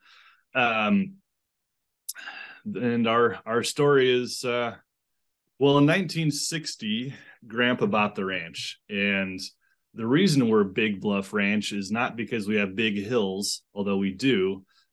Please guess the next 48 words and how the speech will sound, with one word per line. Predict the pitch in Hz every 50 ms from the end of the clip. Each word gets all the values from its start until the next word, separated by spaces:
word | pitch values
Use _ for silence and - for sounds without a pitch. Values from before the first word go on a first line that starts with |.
| _
but | 120 110 101
the | - 110
real | 113 135 160 170 143
reason | 120 113 107 104 101 101 - 101
is | 101 98 95 95
when | 107 104
he | 101 104 107 95
told | - 113 110 104 98 -
Graham | - 107 107 113 127 127 117 107 95
that | 98 95
he | 101 95
bought | 92 98 98 101 95
a | 90
ranch, | 95 113 135 135 117 101 98 98 - - - -
he's | 104 98 95 95 92 92 104
like, | 98 98 95 95 -
"No, | 147 170 165
you | 160 156 135
didn't. | 107 101 120 120 120 117 120
You | 120 131 120 -
can't | - 123 120 107 87 104
be | 110 107
a | 101
cowboy | - - 110 110 110 107 110 110 107
or | 107 104 104 104
a | 104
rancher. | 101 101 101 104 104 - - 104 110
You're | 120 127 120
just, | 107 113 107 - -
that's | 139 139 135 -
a | 120 101
big | 92 101 107 107 95 90 -
bluff. | 101 98 98 87 - - - - _ _ _ _ _ _ _ _ _ _ -
You're | 113 113
joking." | 104 - - 98 104 101 - - 90 85 76 - _ _ _ _ _ _ _ _ _ -
And | 110 110 110 113 107 104
so | - 120 117 110 107
lo | 107 113 117 117
and | 110 107
behold, | 110 107 107 110 110 110 113 98
a | 101
little | 104 110 110 113 107
bit | 107 113 107 104
later, | 113 113 110 110 110 113 117 120
he | 110 107 110 107
brought | 101 - 107 107 107 107 - -
Graham | 110 110 107 110 113 113 110 110
and | 107 107 107